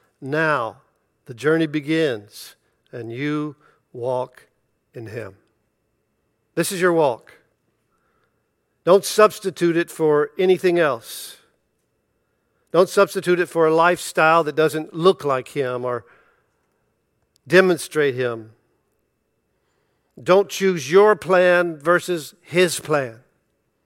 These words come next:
Don't make up your own truth versus his truth. Walk in him.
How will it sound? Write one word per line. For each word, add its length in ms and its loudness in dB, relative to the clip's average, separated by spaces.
Don't 200 8
make 180 6
up 120 2
your 160 4
own 320 6
truth 520 2
versus 420 -2
his 320 2
truth. 580 -6
Walk 420 6
in 200 2
him. 400 6